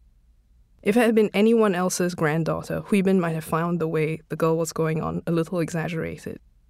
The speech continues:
even mildly irritating. But it was natural to feel enthusiastic about a grandfather like Kirpal. "Reporter," Akao said, gesturing towards the photographer.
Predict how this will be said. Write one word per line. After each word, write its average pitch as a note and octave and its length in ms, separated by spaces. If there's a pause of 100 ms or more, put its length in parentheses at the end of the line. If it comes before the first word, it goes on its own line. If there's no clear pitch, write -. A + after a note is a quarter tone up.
(180)
even G#3 260
mildly E3 400
irritating. D#3+ 640 (1400)
But G3+ 100
it G#3 40
was G#3 160
natural G3+ 440
to D#3 100
feel E3 200
enthusiastic D#3 800
about D#3 200
a D#3+ 40
grandfather D#3 580
like - 200
Kirpal. - 480 (1080)
"Reporter," F#3+ 640 (580)
Akao D#3+ 320
said, D3+ 280 (640)
gesturing F3 420
towards D#3+ 320
the D#3 80
photographer. D3 720